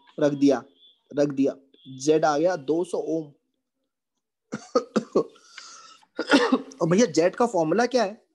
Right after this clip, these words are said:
बताना जरा? under root एक्स स्क्वायर प्लस आर स्क्वायर,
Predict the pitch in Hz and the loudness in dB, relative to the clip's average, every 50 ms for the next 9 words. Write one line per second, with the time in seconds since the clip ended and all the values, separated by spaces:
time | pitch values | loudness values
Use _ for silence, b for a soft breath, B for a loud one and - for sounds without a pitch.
0 | _ _ 156 156 151 160 156 165 190 196 202 208 220 233 - _ _ _ _ - | _ _ -12 -6 -4 -4 -4 -4 -4 -6 -6 -6 -6 -8 -10 _ _ _ _ -8
1 | 165 165 165 170 202 202 190 208 220 233 220 - - - _ _ - 156 160 156 | -6 -4 -2 0 0 0 0 -2 -4 -4 -6 -8 -14 -20 _ _ -4 -4 -4 -4
2 | - - - - - - - - - - _ - 170 - - - 196 190 190 196 | -6 -12 -16 -16 -16 -18 -18 -20 -20 -8 _ -6 -6 -6 -2 0 2 2 4 2
3 | 208 208 - - 190 190 202 226 240 233 - - - - _ _ 160 160 160 156 | 0 0 -2 0 0 2 2 2 0 -2 -8 -18 -20 -20 _ _ -2 0 2 2
4 | 156 151 151 151 - - - 139 131 127 123 123 | 0 -2 -4 -10 -14 -12 -12 -10 -10 -10 -14 -16